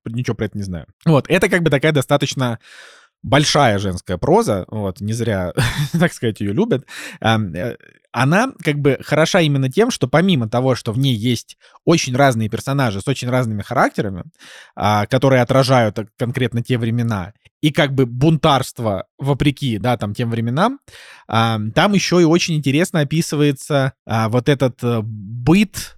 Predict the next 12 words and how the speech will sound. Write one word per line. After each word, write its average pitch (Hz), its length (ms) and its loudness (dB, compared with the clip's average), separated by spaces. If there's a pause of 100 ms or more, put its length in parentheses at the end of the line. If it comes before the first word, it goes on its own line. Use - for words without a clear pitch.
английского 143 640 0
дворянства 131 880 0 (160)
разных 147 600 2
уровней. 110 580 0
То 147 100 4
есть - 300 -2 (560)
в - 40 -18
чём 196 340 0 (180)
сюжет? 139 300 2
Ты 120 80 -2
вообще 127 180 -2
знаешь 247 200 2